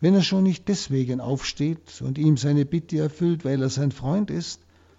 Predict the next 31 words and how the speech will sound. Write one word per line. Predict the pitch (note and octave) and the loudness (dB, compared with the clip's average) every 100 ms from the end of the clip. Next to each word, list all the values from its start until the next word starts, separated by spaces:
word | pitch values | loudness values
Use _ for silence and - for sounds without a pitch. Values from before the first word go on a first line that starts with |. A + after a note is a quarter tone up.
| _ _ | _ _
so | - A#3+ | -2 -2
wird | A#3+ | 2
er | G3+ | 0
es | F3 | 0
doch | - G3+ - | -2 -4 -4
wegen | F3 F3 F3 | -4 0 0
seiner | - E3+ E3 D#3+ | 2 2 2 0
Zudringlichkeit | - A#3+ C#3+ - A#2 G#2 G#2 - - F#2 E2+ E2 - - | -2 0 0 -4 -6 -6 -8 -10 -12 -10 -10 -14 -20 -18
tun | - E2 D#2+ D#2+ - _ - | -14 -12 -12 -16 -20 _ -12
und | G2+ | -10
aufstehen | B2+ D#3 - - F3 F3 E3 | -6 -6 -6 -4 0 2 2
und | B2+ | 2
ihm | A#2+ A2+ | -2 -4
geben, | B2 D3 D3+ E3 E3+ - _ _ _ _ | -2 -2 0 2 0 -2 _ _ _ _
was | C3+ D3 | -4 -2
er | D3 | -4
braucht. | A#2+ G2+ E2 - - - _ | -4 -6 -8 -16 -20 -20 _
Darum | B2 G2+ G2+ | -10 -6 -6
sag | G2+ G#2+ A#2+ - | -6 -6 -8 -8
ich | - F#3+ - D3+ - | -6 -6 -6 -14 -6
euch, | E3+ E3+ - - _ _ _ _ | -4 -4 -8 -20 _ _ _ _
bittet, | - G3+ G#3+ A#3 - - | 0 0 0 -4 -6 -4
dann | G3+ F#3+ C#3+ | 2 2 2
wird | F3 - - | -4 -6 -4
euch | E3 - | -4 -4
gegeben. | - C#3+ A#2+ G#2+ E2 F2 D#2 - _ _ - - - | -6 -6 -6 -6 -8 -12 -12 -16 _ _ -20 -20 -16
Sucht, | - D#3 A3+ C4+ - - - | -4 -2 -2 -4 -8 -20 -4
dann | F#3 D#3+ | 2 2
werdet | C#3+ F3+ F#3+ F3 | 2 -2 -2 -4
ihr | C#3 D#3+ D#3 | -2 -4 -4
finden. | - G#2+ G2+ F2+ E2 E2 | -4 -4 -4 -6 -12 -14